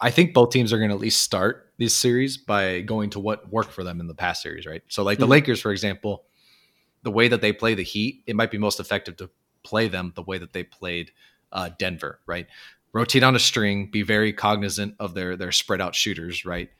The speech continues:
Speaker 1: And then, um, be sure not to double their playmaking center in the, in the paint. You know, you gotta trust your big guy to guard him one-on-one, 'cause if you double Bam is, is a very good passer, not,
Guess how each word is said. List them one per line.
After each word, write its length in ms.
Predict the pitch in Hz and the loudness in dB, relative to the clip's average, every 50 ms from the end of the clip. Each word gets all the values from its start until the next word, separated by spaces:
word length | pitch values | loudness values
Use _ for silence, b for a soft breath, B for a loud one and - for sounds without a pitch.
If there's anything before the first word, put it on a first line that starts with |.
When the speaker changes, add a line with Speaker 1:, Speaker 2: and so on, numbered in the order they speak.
| _ _ _ _ _ _ - | _ _ _ _ _ _ -4
Speaker 1:
And 200 | 117 104 98 98 | -2 -2 -2 -2
then, 220 | 95 92 90 92 | -2 -2 -4 -4
um, 500 | 95 90 95 92 92 87 82 80 78 76 _ _ _ _ _ _ _ _ - | -6 -4 -4 -4 -4 -6 -6 -10 -14 -16 _ _ _ _ _ _ _ _ -4
be 100 | 117 110 | -2 2
sure 240 | - - 139 123 | 4 4 4 4
not 280 | 107 101 107 104 - - | 4 4 2 2 0 -2
to 60 | - | -8
double 380 | 98 90 113 107 98 92 90 90 | -6 -2 0 0 0 -2 -4 -8
their 140 | - 92 90 | -8 -10 -10
playmaking 480 | - - 110 98 95 92 87 87 87 - | -6 -6 -4 -4 -4 -6 -8 -8 -6 -6
center 240 | - 107 95 87 | -4 -4 -4 -6
in 120 | 87 87 85 | -8 -10 -12
the, 80 | 87 90 | -12 -12
in 160 | 87 92 90 | -12 -12 -12
the 80 | 87 - | -12 -10
paint. 280 | - - 95 85 - 90 | -8 -6 -6 -6 -8 -12
You 60 | 87 | -12
know, 60 | 85 | -12
you 140 | 82 85 90 | -12 -12 -10
gotta 140 | 92 90 90 | -12 -10 -8
trust 360 | - - - 117 - - - | -4 -2 0 0 0 -2 -2
your 100 | 107 98 | -6 -8
big 220 | 87 98 101 98 92 | -6 -4 -6 -4 -4
guy 200 | - 87 87 85 | -4 -4 -4 -4
to 80 | 90 | -6
guard 240 | 85 - 92 90 87 | -8 -8 -8 -8 -6
him 140 | 87 85 87 | -8 -10 -10
one-on-one, 500 | 90 90 90 85 85 85 90 87 80 - | -10 -8 -8 -10 -10 -8 -8 -8 -8 -10
'cause 120 | - 87 | -12 -16
if 120 | 87 85 - | -14 -14 -14
you 80 | 92 | -4
double 520 | 90 - 131 139 131 127 110 101 101 - _ _ _ _ _ _ _ | 2 6 6 8 8 6 4 2 0 -6 _ _ _ _ _ _ _
Bam 260 | - 117 127 139 131 120 | 4 6 6 6 6 4
is, 200 | 117 101 - - | 2 0 -2 -4
is 160 | - 110 104 | -6 -6 -6
a 40 | 101 | -2
very 220 | 98 110 110 107 | 0 2 2 2
good 160 | 104 110 101 | 2 -2 -2
passer, 380 | - - 104 95 - - 95 85 | 0 0 0 0 0 -2 0 2
not, 260 | 101 113 123 - - | 2 2 2 0 -2